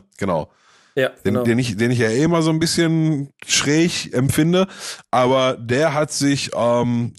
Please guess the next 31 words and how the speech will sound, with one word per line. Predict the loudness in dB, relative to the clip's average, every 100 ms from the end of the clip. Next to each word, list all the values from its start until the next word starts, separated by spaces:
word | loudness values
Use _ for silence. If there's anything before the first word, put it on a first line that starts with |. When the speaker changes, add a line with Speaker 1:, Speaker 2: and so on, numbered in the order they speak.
| -4
Speaker 1:
als | -2 0 -2
in | -2 0
beratender | 0 2 2 2 0
Funktion | 0 -2 0 2 2 0 -4
Philipp | -2 -2 0 0
Lahm | 0 0 0
und | -2
Sami | 0 0 0
Khedira | -2 0 0 0
zur | 0
Seite | 0 2 0
gestellt. | -2 0 2 2 0 -12 -20 -20 -12 -2
Plus | 0 2 0 0 -4 -6
Christian | 0 0 2 0 0
Gentner | 0 0 0 0 0 2 0
wurde | -2 0
auch | 0 0
noch | -2 -4
in | -6 -4
irgendeiner | -2 -2 -2 -4 0 0 -2
Sportfunktion, | -4 -4 -4 -4 -4 -6 -10 -12 -12 -18 -18 -6 -4 -4 -2 0 2 0 -2
Sportdirektorfunktion, | -2 -2 0 -2 -4 -4 -2 -2 -2 -4 0 0 0
ähnliche, | 0 0 -2
da | -2 -2
könnte | -2 -2
es | 0
mir | 0 -2 -14 -20 -4
eventuell | 0 2 2 2
noch | 0 0
mal | 0
helfen, | 0 0 0 -2 -4